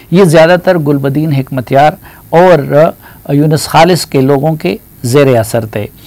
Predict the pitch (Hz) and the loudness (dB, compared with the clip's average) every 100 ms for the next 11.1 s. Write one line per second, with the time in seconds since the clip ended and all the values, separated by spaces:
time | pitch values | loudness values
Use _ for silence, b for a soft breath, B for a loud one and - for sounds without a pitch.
0 | B B 151 165 185 220 185 - 190 190 | B B 0 2 2 0 -2 -2 -2 -2
1 | 180 175 156 135 135 190 - 156 165 185 | -4 -4 -2 0 2 2 0 -4 -2 -2
2 | 175 156 131 131 156 170 147 110 127 139 | -2 -4 0 2 2 2 0 2 0 0
3 | 143 139 165 180 147 143 151 147 143 - | -2 0 2 2 2 -2 -2 -2 -4 -2
4 | 135 143 143 - 151 143 160 156 180 156 | -2 0 -2 -6 -4 0 0 -2 -4 -4
5 | 151 156 - 143 143 151 - 156 147 113 | -2 -2 0 0 0 -4 -2 -2 -2 -2
6 | 139 208 160 190 - B B B 170 190 | 2 2 2 0 -4 B B B -2 0
7 | 196 190 185 180 156 175 196 160 147 B | -2 0 -2 0 2 2 2 0 -2 B
8 | B B 143 143 151 147 160 202 170 160 | B B 0 2 2 2 2 2 2 0
9 | 151 139 147 160 - 160 131 131 147 147 | -2 0 2 0 -2 -4 -2 0 0 -2
10 | - 180 - b - 160 147 156 151 170 | -4 -6 -6 b -8 -2 0 2 2 0